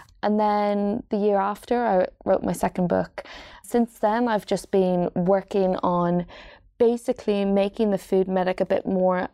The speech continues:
instead of just me, we, and kind of building an organization where we share evidence-based advice on how people can live healthier lives. So the key there is that it's evidence-based. It's not just,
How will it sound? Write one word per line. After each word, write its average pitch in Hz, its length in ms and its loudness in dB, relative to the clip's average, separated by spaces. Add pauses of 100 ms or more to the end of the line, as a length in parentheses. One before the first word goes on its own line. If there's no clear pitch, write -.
(100)
instead 214 280 0
of 226 120 -2
just - 300 -2
me, 190 560 2
we, 196 520 0 (100)
and 185 300 0
kind 190 140 0
of 180 140 -6
building 202 300 0
an 180 240 -2
organization 175 800 0
where 175 180 2
we 175 240 0
share 170 580 -2
evidence-based 185 600 -2
advice 175 340 -2
on 185 100 -2
how 180 260 0
people 185 340 -2
can 180 220 -2
live 175 180 0
healthier 180 400 -2
lives. 175 560 -2 (580)
So - 160 -2
the 220 100 2
key 226 260 -2
there 208 200 0
is 185 140 -2
that 180 160 -4
it's 185 160 -6
evidence-based. 185 880 -2
It's - 220 -2
not 175 220 -2
just, - 440 -2